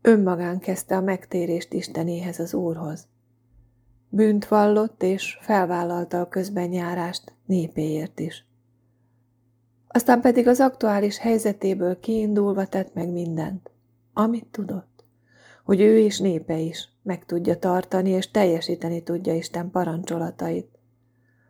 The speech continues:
Nem késlekedett, nem várta a megfelelőbb alkalmat, mert tudta és érezte,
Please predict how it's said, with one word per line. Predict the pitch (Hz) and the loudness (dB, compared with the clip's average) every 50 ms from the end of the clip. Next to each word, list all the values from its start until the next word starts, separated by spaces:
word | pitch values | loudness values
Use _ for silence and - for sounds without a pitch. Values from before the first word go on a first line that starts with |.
| _ _ _ _ _ - | _ _ _ _ _ -2
Nem | - 220 247 233 208 185 | 2 4 4 4 4 2
késlekedett, | - 165 165 165 - - 170 - - - 170 180 165 180 - _ _ - _ _ _ _ _ _ _ _ _ _ _ _ _ _ - | 0 -2 -2 -2 -4 -8 -8 -8 -8 -10 -8 -8 -8 -10 -10 _ _ -20 _ _ _ _ _ _ _ _ _ _ _ _ _ _ -2
nem | - 214 254 262 240 226 | 4 6 6 6 6 4
várta | 196 175 165 180 - - 185 185 180 | 4 2 0 -2 -4 -4 -2 -2 -2
a | |
megfelelőbb | 175 175 170 170 - - - 185 170 175 170 160 170 202 190 | -2 -4 -6 -8 -8 -6 -4 -2 -2 0 0 -2 -2 -2 -2
alkalmat, | 170 170 165 165 165 - 185 175 175 180 185 185 - - - _ _ _ _ _ _ _ _ _ _ _ - | -2 -2 -2 -4 -6 -6 -6 -4 -4 -4 -4 -6 -8 -12 -20 _ _ _ _ _ _ _ _ _ _ _ -4
mert | 170 170 165 165 - | -2 -2 -2 -4 -6
tudta | - - 202 202 202 _ _ _ - 226 226 233 - _ _ _ _ _ _ _ _ _ _ _ - | -4 -2 -2 -2 -2 _ _ _ -4 -2 -2 -2 -4 _ _ _ _ _ _ _ _ _ _ _ -8
és | 226 185 - - - | -8 -6 -6 -4 0
érezte, | - 196 196 208 208 202 202 - - - - 185 190 196 - | 2 4 4 4 4 2 0 -2 -6 -8 -6 -4 -4 -4 -6